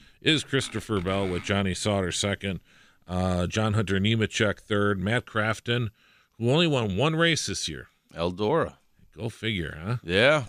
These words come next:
Speaker 2: good for him.
Speaker 1: Gotta give him credit, though. I mean, he was, he studied it, he, he worked on it, he planned for it, he prepared for it, he won it.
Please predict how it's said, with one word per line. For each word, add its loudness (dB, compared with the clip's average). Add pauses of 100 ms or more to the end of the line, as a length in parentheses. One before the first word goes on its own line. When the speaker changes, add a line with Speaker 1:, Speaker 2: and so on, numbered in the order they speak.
Speaker 2:
good -2
for -6
him. 0
Speaker 1:
Gotta 4
give 2
him 0
credit, 0
though. -8
I -4
mean, 0
he 2
was, 2 (580)
he -4
studied 2
it, 0
he, -2 (500)
he -8
worked 0
on 2
it, 0 (100)
he -16
planned 0
for -2
it, -6
he -20
prepared 0
for -4
it, -10 (180)
he -8
won 2
it. 0